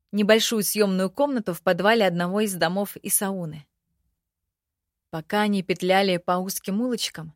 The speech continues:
отыскивая путь от рынка до своего скромного убежища, к ним успел присоединиться Кагира. В комнатушке, освещенной косыми лучами,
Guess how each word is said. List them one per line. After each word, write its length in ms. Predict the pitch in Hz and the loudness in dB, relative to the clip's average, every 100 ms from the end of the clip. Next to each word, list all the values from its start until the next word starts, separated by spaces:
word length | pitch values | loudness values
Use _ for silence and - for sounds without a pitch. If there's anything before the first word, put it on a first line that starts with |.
| _ _ _ - | _ _ _ -2
отыскивая 640 | 170 214 190 - 180 180 | -2 2 0 0 4 4
путь 460 | 180 202 190 - - | 4 -2 -4 -6 -4
от 200 | - 175 | -4 0
рынка 420 | 190 208 185 180 | 2 2 0 0
до 120 | 165 170 | 2 2
своего 380 | 175 175 180 | 0 0 2
скромного 560 | 175 - 196 185 170 170 | 0 0 0 2 0 -2
убежища, 640 | 175 233 247 175 - 175 - _ _ _ _ _ | 0 0 0 -2 -8 -12 -20 _ _ _ _ _
к 100 | 208 | -2
ним 240 | 220 277 | 0 0
успел 400 | 220 - - 208 | -2 -4 -2 -2
присоединиться 920 | 220 190 180 190 170 170 180 170 - 170 | -2 -6 -6 -4 -4 -6 -6 -4 -6 -4
Кагира. 640 | 185 180 165 156 156 147 _ _ _ _ _ _ _ _ _ _ _ _ - | -6 -8 -8 -12 -12 -20 _ _ _ _ _ _ _ _ _ _ _ _ -20
В 120 | - | -8
комнатушке, 840 | 170 170 170 220 226 - - 170 _ _ _ _ _ - | -4 -2 -4 -6 -8 -8 -14 -20 _ _ _ _ _ -10
освещенной 720 | 165 175 175 226 220 202 185 | -6 -2 0 2 2 2 0
косыми 440 | 190 175 226 202 | -2 0 0 0
лучами, 600 | 185 185 - 247 220 170 | 0 -2 0 0 0 -6